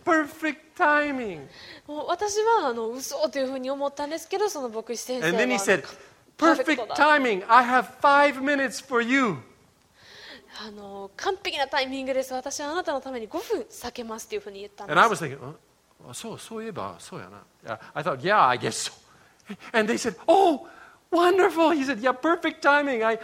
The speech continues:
Speaker 1: I preach in fifteen minutes, but I have five minutes for you."
Speaker 2: で、あの、十五分あるん、あるんですけども、そのうちの五分はあなたに、えー、使いますというふうに言いました。
Speaker 1: And he listened to that person.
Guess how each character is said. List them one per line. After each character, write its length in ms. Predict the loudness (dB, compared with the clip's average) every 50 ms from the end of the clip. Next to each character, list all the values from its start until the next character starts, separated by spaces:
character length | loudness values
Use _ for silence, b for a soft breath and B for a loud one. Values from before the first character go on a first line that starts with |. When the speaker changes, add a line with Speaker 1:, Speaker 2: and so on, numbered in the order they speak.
| B B
Speaker 1:
I 140 | -2 -2 -2
preach 440 | -2 -2 -2 0 0 0 0 -2 -4
in 80 | -2 -2
fifteen 460 | -4 -6 -6 -6 -6 -6 -4 -4 -2
minutes, 400 | -2 0 0 -2 -2 -6 -10 B B B B B
but 120 | 2 4 6
I 140 | 6 6
have 240 | 6 4 4 2 2
five 260 | 4 6 6 6 4
minutes 320 | 2 -2 -4 -4 -6 -8 -10
for 160 | -10 -10 -10
you." 380 | -8 -8 -8 -8 -8 -10 -12 -16 -20 _ _ _ _ _ _ _ B B B B B B B B B B _ _
Speaker 2:
で、 80 | -18 -12 -10 -10 -8
あ 120 | -8 -8
の、 520 | -6 -6 -6 -6 -6 -4 -4 -6 -6 -8 B B B B -20 -20 _
十 200 | -10 -8 -4 -4
五 120 | -2 -2
分 180 | -4 -4 -6 -6
あ 140 | -6 -4 -4
る 160 | -4 -4 -6
ん、 100 | -8 -8 -8
あ 60 | -8 -4 -4
る 120 | -4 -4
ん 60 | -4 -6
で 100 | -10 -10
す 80 | -10
け 120 | -10 -10 -8
ど 100 | -6 -2
も、 160 | -2 -2 -2
そ 120 | -2 -4
の 100 | -6 -6
う 40 | -8
ち 140 | -8 -10 -10
の 80 | -6
五 120 | -4 -4 -4
分 160 | -4 -4 -6
は 100 | -6 -6
あ 40 | -6
な 100 | -6 -6
た 140 | -6 -6 -6
に、 220 | -6 -8 -10 B B B B B B B B B -16
え 280 | -14 -12 -12 -12 -14 -16
ー、 40 | -18
使 140 | -16 -14 -14
い 60 | -14
ま 120 | -14 -14 -16
す 140 | -16 -16 -16
と 80 | -16
い 40 | -18
う 20 | -18
ふ 60 | -20
う 20 |
に 60 | -20 -20
言 80 | -20 -20
い 20 |
ま 100 | -20 -14 -6
し 20 |
た。 80 | -2 0
Speaker 1:
And 500 | 0 0 0 -2 -2 -2 -4 -4 -4 -6
he 120 | -6 -6
listened 420 | -4 -4 -4 -4 -4 -6 -8 -8 -8
to 100 | -8 -6
that 260 | -4 -4 -4 -6 -8
person. 400 | -8 -8 -8 -8 -10 -12 -16 -18